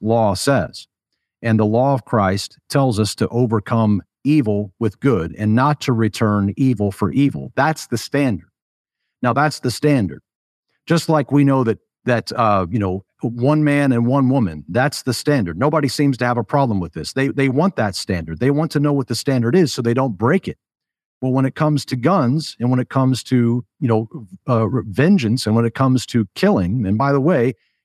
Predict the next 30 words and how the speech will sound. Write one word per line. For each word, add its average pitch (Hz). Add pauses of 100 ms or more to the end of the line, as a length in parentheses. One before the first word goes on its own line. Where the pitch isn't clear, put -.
if 123
you, 160 (320)
if -
you 160
point 180
a -
gun 151
at 131
somebody 113
and 95
shoot -
them, 90 (240)
that's 151
called 175
vengeance, 143
especially, 151 (380)
uh, 117
if 123
that 135
person 160
was 113
coming 131
to 104
kill 127
you. 131
I 98
mean, 120
you, 123
you're 135
certainly 135